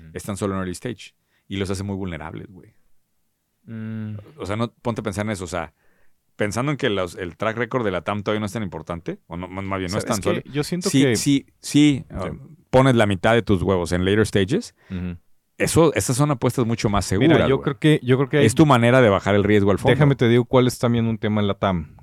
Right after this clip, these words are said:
Speaker 2: que creo que, creo que es una realidad. O sea, el problema de, de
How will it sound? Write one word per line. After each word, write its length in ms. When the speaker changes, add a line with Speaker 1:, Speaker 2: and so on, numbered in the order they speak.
Speaker 2:
que 140
creo 220
que, 280
creo 240
que 140
es 140
una 240
realidad. 520
O 80
sea, 280
el 180
problema 500
de, 380
de 520